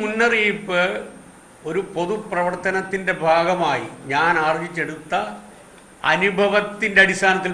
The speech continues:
പറഞ്ഞതാണ്. ആർ എസ് എസിൻ്റെ നേതൃത്വത്തിലുള്ള ബി ജെ പി ഗവൺമെന്റ് അധികാരത്തിൽ വന്നു കഴിഞ്ഞാൽ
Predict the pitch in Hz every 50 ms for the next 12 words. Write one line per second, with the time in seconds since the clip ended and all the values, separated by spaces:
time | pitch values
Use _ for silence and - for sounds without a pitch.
0 | - 165 147 135 135 127 110 92 - - - - - - - - - - - -
1 | - - - - - - - - - - - - - - - - - - - -
2 | - - - - - - - - - - - - - - - - - - - -
3 | - - - - - - - - - - - - - - - - - - - -
4 | - - - - - - - - - - - - - - 143 170 202 226 233 202
5 | 233 202 202 240 233 233 220 214 214 214 226 220 202 220 190 202 208 202 196 190
6 | 175 190 190 190 220 214 214 208 185 190 190 185 190 190 185 170 170 175 190 185
7 | 185 185 190 185 185 185 180 170 170 170 180 175 170 160 156 156 151 165 156 139
8 | 117